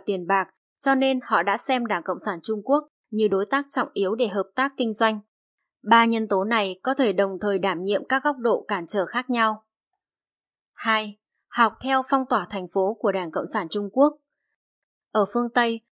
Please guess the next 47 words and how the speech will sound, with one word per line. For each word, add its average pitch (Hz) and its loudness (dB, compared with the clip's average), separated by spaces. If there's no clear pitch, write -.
một 240 2
số 240 2
chính 240 0
trị 240 -2
gia 254 2
và 220 0
thương 233 -2
nhân 233 0
đã - 0
sớm 214 0
quên 240 0
mất 294 0
bài 196 -2
học 190 -4
giáo 190 0
huấn 202 -2
lịch 262 0
sử, 190 2
Đảng 214 0
Cộng 220 -2
sản 214 0
Trung 247 -4
Quốc 311 2
là 185 -4
ma 185 -2
quỷ, 190 0
khi 277 2
đứng 220 4
trước 330 0
món 208 0
lợi 269 2
ích 277 -2
kinh 226 -2
tế 190 0
cực 220 -2
lớn. 196 -2
Người 240 0
xưa 285 2
từng 202 0
nói, 190 0
"Gần 196 2
mực 196 0
thì 202 -4
đen." 226 2
Nhiều 226 4
nước 302 6
không 277 2